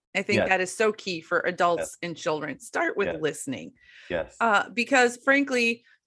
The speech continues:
Speaker 1: if your niece, nephew, you know, child on the playground is busy telling you about, I don't know, the kickball game that just happened,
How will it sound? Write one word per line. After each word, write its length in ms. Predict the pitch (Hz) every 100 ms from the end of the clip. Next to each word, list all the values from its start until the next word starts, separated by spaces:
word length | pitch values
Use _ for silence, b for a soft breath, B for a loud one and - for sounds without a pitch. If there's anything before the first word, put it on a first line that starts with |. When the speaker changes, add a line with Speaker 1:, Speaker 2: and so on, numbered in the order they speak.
| -
Speaker 1:
if 220 | 240 233
your 200 | 226 226
niece, 340 | 233 233 233
nephew, 680 | 220 226 220 220 226 220 214
you 140 | 214 196
know, 260 | 190 185 185 _
child 340 | - 233 220 220
on 80 |
the 80 | 208
playground 580 | - 214 208 202 196 190
is 140 | 190 180
busy 280 | 208 202 190
telling 320 | 202 196 185
you 380 | 180 175 175 -
about, 460 | 175 180 170 165 -
I 80 | 202
don't 120 | 175
know, 260 | 165 165 165
the 120 | 180
kickball 460 | - 285 - 170
game 220 | 165 160 156
that 140 | 156
just 180 | 160 -
happened, 380 | 147 147 180